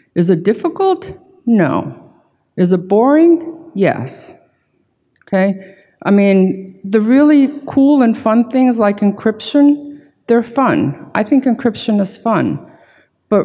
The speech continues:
really, most of the things that are causing the vulnerabilities and the breaches today are just simple things that people aren't paying enough attention to. Implementation flaws,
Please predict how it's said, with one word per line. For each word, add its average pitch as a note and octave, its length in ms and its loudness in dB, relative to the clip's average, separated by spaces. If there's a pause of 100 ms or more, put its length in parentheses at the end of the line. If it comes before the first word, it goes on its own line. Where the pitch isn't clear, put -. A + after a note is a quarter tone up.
really, C4 600 2 (340)
most A3+ 540 2
of A3+ 140 -2
the A#3 80 -2
things G#3+ 560 -2
that E3 420 -2
are D#3+ 80 -2
causing F#3+ 680 0
the E3 100 -2
vulnerabilities F#3 840 0
and E3+ 120 4
the D#3+ 80 2
breaches F#3+ 500 -4
today E3 720 -2 (480)
are F#3 120 0
just G3 380 -2
simple C4 340 0
things F3+ 720 0
that F3+ 200 -2
people G#3 560 -2
aren't G#3 320 -2
paying F#3 240 0
enough E3 300 0
attention D#3 500 -2
to. - 420 -8 (1600)
Implementation A3 760 0
flaws, - 600 -6